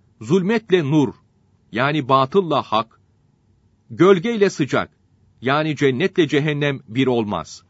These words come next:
Dirilerle ölüler de bir olmaz. Elbette Allah dilediğine işittirir. Sen kabirdekilere, yani inatçı kafirlere işittiremezsin. Sen sadece bir uyarıcısın.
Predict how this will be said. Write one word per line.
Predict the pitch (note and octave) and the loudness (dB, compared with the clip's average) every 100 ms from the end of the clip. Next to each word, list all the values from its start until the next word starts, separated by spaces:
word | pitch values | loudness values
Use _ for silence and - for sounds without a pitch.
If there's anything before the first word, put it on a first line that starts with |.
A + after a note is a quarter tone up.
| _ _ _ _ _ _ G#2+ | _ _ _ _ _ _ -4
Dirilerle | D3+ E3+ G3 F3+ F3+ - D3+ | 0 2 0 0 -2 -2 0
ölüler | D#3 E3 F#3 A#2 | 2 2 0 -2
de | F2 | -4
bir | F#2 | -4
olmaz. | F2 F2+ F2+ F2+ - _ _ _ _ _ _ _ | -6 -4 -4 -6 -12 _ _ _ _ _ _ _
Elbette | B2 A#2+ C#3 D3+ | -4 0 0 0
Allah | B2+ B2+ C3 A#2 - | 0 2 0 -2 -2
dilediğine | D#3 C#3 C#3 C3+ C3+ | 0 2 0 -2 -4
işittirir. | - A#2+ - G#2+ F2 - _ _ _ _ _ _ | -6 -8 -4 -6 -6 -10 _ _ _ _ _ _
Sen | - D3+ D#3+ C3+ | -4 -2 -2 -2
kabirdekilere, | D3 C#3 C#3+ C#3 - C#3 C#3 C#3 - _ _ _ | 0 2 2 0 -2 -2 0 -2 -8 _ _ _
yani | A#2 C#3 D3 - | -2 0 -2 -2
inatçı | C3+ C#3 B2+ - - | -2 -2 -2 -4 0
kafirlere | D#3+ C#3+ D3+ C#3+ C#3+ B2+ | 0 0 0 0 0 0
işittiremezsin. | C#3 C#3 C3+ C3 D3+ E2+ - A2+ D#2+ - _ _ _ _ _ | -2 -6 -2 -2 -2 -6 -6 -8 -8 -14 _ _ _ _ _
Sen | - A#2+ A2 | -4 -4 -4
sadece | - D3 C3 A#2+ B2+ | -4 -4 -2 -2 -2
bir | A#2 A#2+ | -2 -4
uyarıcısın. | B2+ A#2 G#2+ G#2+ B2+ - D#2+ | -4 -4 -2 -4 -4 -8 -12